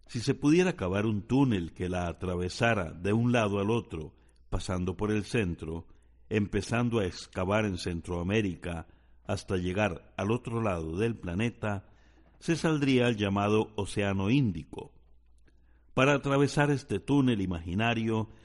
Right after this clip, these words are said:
sería necesario recorrer doce mil ochocientos kilómetros en línea recta, que es la distancia que hay de un lado al otro de la Tierra.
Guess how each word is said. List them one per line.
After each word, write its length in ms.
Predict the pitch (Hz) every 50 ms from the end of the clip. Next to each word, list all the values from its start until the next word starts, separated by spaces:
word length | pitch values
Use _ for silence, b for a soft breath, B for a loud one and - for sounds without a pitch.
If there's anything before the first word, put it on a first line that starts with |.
| b b b b
sería 300 | - 143 139 139 175 185
necesario 680 | 196 190 - - 131 98 - 113 113 120 131 135 131
recorrer 760 | 113 107 104 95 - 101 98 92 101 117 120 120 113 110 b b b b b b
doce 380 | - 107 123 120 113 - 131 120
mil 300 | 123 143 151 156 151 160
ochocientos 760 | 156 147 - 127 110 - - 131 123 120 117 - 127 113 -
kilómetros 640 | - 123 117 110 110 113 120 120 - 117 104 95 - 104
en 120 | 92 95
línea 320 | 107 123 127 120 110 95 90
recta, 720 | 87 98 113 113 - - - - 110 107 101 - b b b b b b b b
que 240 | - 120 120 131 147
es 140 | 143 143 170
la 80 | 160
distancia 640 | 160 160 139 - - 143 120 110 98 - 107 98 87
que 140 | - 107 104
hay 180 | 104 110 113
de 140 | 107 101 110
un 160 | 110 113 117
lado 220 | 120 120 117 113 117
al 120 | 117 113
otro 340 | 104 95 85 - 101 107 107
de 80 | 107 104
la 120 | 110 107
Tierra. 520 | - - 139 143 139 131 - - 73 -